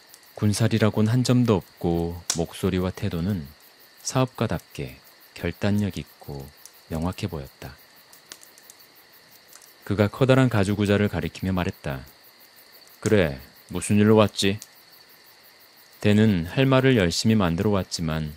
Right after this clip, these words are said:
아무것도 떠올릴 수가 없었다. 그저 혼란스럽고 절망적인 가운데 어서 빨리 자신의 도둑질을 자백해야 한다는 생각뿐이었다. 댄은 의자에 앉지도 않고 말했다.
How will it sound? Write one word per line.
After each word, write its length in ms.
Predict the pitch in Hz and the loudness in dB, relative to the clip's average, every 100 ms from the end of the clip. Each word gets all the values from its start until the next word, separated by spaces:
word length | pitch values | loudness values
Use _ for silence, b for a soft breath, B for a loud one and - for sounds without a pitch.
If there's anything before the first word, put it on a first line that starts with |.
| - - - | -18 -20 -8
아무것도 760 | 80 95 104 90 - - 71 - _ - | -4 -2 -2 -4 -6 -8 -8 -10 _ -6
떠올릴 320 | 120 117 120 | -2 0 0
수가 260 | 117 120 113 | -2 -2 -4
없었다. 520 | - 104 - 78 73 - _ - - - _ - - - - - - - - - - | -4 -10 -10 -12 -12 -18 _ -20 -20 -20 _ -20 -20 -20 -20 -20 -20 -20 -20 -20 -20
그저 520 | - 101 92 87 82 73 | -8 -2 2 2 0 0
혼란스럽고 880 | 123 127 123 - 110 - - 101 104 | 4 4 4 0 -4 -6 -4 -2 -2
절망적인 600 | - 85 90 87 87 98 | -2 -2 -2 -4 -4 -2
가운데 580 | 87 78 78 104 90 69 - - - | -2 -4 -6 -6 -8 -10 -20 -20 -16
어서 280 | - 82 - | -12 -6 -8
빨리 420 | - 101 95 78 - _ | -4 -4 -4 -6 -12 _
자신의 360 | - - 107 107 | -10 -4 0 0
도둑질을 840 | 98 90 - - 92 92 87 71 65 - - | 0 -6 -4 -2 0 0 -2 -6 -12 -20 -6
자백해야 480 | 92 92 - 101 | -2 -2 -2 -4
한다는 280 | 92 90 95 | -4 -2 -4
생각뿐이었다. 840 | 92 104 107 - 110 92 - 69 71 - - - - - - - - - - - - - - - - - - | -4 -4 -4 -2 -4 -4 -10 -16 -16 -20 -20 -20 -20 -20 -20 -20 -20 -20 -20 -20 -20 -20 -20 -20 -20 -18 -6
댄은 360 | 87 87 85 85 - | -2 -2 -4 -8 -10
의자에 300 | 95 101 98 | -2 0 2
앉지도 380 | 85 82 92 98 | 0 -2 -2 -2
않고 320 | 82 - 80 | -2 -6 -8
말했다. 500 | 76 85 - 76 | -6 -6 -8 -12